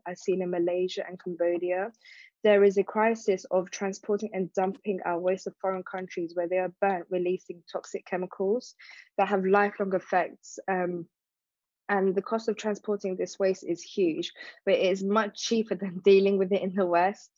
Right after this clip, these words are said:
Therefore, the damage to the pockets of greedy C E Os outweighs the livelihood of thousands of people around the world.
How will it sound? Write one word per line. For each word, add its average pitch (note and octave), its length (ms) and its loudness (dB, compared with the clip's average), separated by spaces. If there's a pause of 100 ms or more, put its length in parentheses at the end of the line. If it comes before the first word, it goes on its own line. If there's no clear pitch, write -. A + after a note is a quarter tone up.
(380)
Therefore, G#3+ 300 4
the G#3 100 6
damage G3 460 2
to G3 180 6
the F3+ 140 -4
pockets G3+ 380 -4
of F3 120 -2
greedy F#3+ 320 2
C G3 460 -2
E F#3+ 40 4
Os E3+ 400 2
outweighs F#3+ 560 2
the F#3 100 -2
livelihood F#3 520 -2
of E3+ 60 -6 (100)
thousands F#3 360 -6
of F3 120 -16
people F3 260 -6
around E3+ 300 -8
the E3 80 -6
world. E3 360 -4